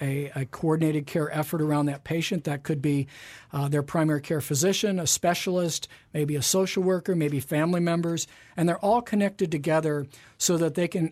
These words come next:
they can monitor the patient's progress, uh, based on a, uh, on a care plan that's established before discharge. And if they stray from that, it suggests that their risk of a readmission is increasing. And so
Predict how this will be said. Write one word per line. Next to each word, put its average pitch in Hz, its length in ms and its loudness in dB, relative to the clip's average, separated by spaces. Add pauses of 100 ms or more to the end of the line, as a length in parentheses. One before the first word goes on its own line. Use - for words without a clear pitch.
(100)
they 175 140 0
can 147 320 0
monitor 185 500 2
the 165 80 -2
patient's 160 500 -2
progress, 170 680 -2 (580)
uh, 139 360 0 (220)
based 165 360 2
on 156 200 2
a, 147 320 -2
uh, 147 260 -4
on 160 140 2
a 147 100 0
care 165 340 -2
plan 160 400 0
that's 165 160 -4
established 147 500 -2
before 147 240 -4
discharge. 196 640 -2
And 160 100 -2
if 156 140 -2
they 165 100 0
stray 170 400 0
from 170 240 0
that, 170 340 -2 (260)
it 165 140 -2
suggests 151 540 0
that 147 140 -4
their 143 160 0
risk 147 320 0
of 139 120 -4
a 147 60 0
readmission 139 560 0
is 131 120 0
increasing. 151 580 0
And 143 140 2
so 139 320 0